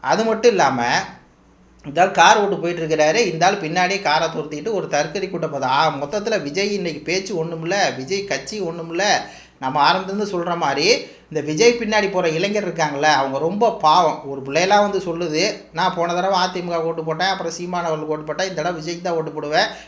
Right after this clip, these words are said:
என் குடும்பத்துல ஒன்பது பேர் விஜய்க்கு தான் ஓட்டு போட சொல்லுவேன்." அப்படி அவங்க ஓட்டு போடல அப்படின்னா, நான் அவங்க வீட்டுல இருக்க எல்லாத்தையும் கொன்றுவேங்குது.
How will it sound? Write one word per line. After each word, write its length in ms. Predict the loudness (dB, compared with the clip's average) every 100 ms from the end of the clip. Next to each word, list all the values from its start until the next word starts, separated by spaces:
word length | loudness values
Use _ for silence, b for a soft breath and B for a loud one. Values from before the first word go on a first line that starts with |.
| -6
என் 180 | -2 -2
குடும்பத்துல 320 | -2 -2 -2
ஒன்பது 340 | 0 2 2
பேர் 280 | 2 0 0
விஜய்க்கு 200 | -4 -2
தான் 140 | -2
ஓட்டு 200 | -2 -2
போட 180 | -2 -2
சொல்லுவேன்." 560 | -2 -2 -2 0 2 2
அப்படி 240 | 0 0
அவங்க 180 | 0 0
ஓட்டு 280 | 0 0 -2
போடல 280 | -2 0 2
அப்படின்னா, 340 | 0 0 -4
நான் 180 | -2 2
அவங்க 360 | 2 0 -2
வீட்டுல 240 | -6 -2 -2
இருக்க 120 | 0
எல்லாத்தையும் 360 | -2 -4 -6 -6
கொன்றுவேங்குது. 560 | -4 -4 -4 -4 -6